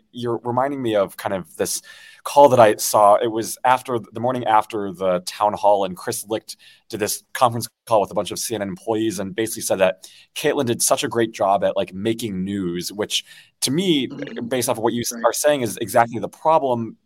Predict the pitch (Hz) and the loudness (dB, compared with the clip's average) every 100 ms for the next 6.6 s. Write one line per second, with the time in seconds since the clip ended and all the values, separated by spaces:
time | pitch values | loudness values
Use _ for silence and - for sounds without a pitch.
0 | - 131 120 107 - - _ - - 170 | -12 -2 4 4 2 -8 _ -8 2 4
1 | - _ 147 - 151 117 - 139 120 113 | 2 _ 0 0 -2 -2 -2 -4 -4 0
2 | 170 180 123 117 - 101 95 101 98 104 | -2 -2 -6 -6 -6 -6 -8 -8 -8 -6
3 | - 113 123 120 120 120 113 113 113 104 | -4 -2 -2 -2 -4 -8 -6 -6 -8 -10
4 | 107 - 104 90 165 175 127 113 113 110 | -8 -6 -6 -2 0 2 0 -2 -2 2
5 | 147 160 143 113 - - - - 120 123 | 2 2 0 -2 -10 -20 -10 -6 -4 -4
6 | 127 123 127 117 104 - | -4 -2 -2 0 -2 -6